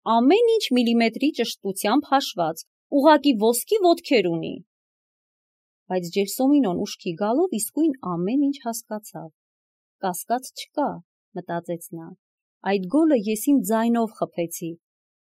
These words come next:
Ստիպված պիտի լռեմ, թե չէ էլ ինչ սպորտ։ Որպեսզի հաշիվը հավասարեցնեմ, ինչ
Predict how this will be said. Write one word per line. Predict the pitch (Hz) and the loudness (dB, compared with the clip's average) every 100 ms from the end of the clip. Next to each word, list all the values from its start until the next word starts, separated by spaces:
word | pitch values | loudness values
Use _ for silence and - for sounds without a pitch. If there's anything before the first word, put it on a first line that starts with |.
| _ | _
Ստիպված | - - 320 - 466 480 | -10 -4 -2 2 0 2
պիտի | 349 370 | 0 4
լռեմ, | 381 349 311 196 147 - _ _ _ _ _ | 6 6 4 0 -2 -10 _ _ _ _ _
թե | 220 | -4
չէ | 214 220 | 0 2
էլ | 208 226 | 4 2
ինչ | 554 | 0
սպորտ։ | - - 202 180 - _ _ _ _ _ _ _ - | -2 -4 -2 -2 -4 _ _ _ _ _ _ _ 2
Որպեսզի | 240 277 330 349 | 4 4 2 2
հաշիվը | 269 254 247 311 202 | 2 2 0 0 0
հավասարեցնեմ, | 180 196 214 233 247 285 285 381 403 | 0 0 -2 -2 0 0 0 0 2
ինչ | 359 381 | 2 0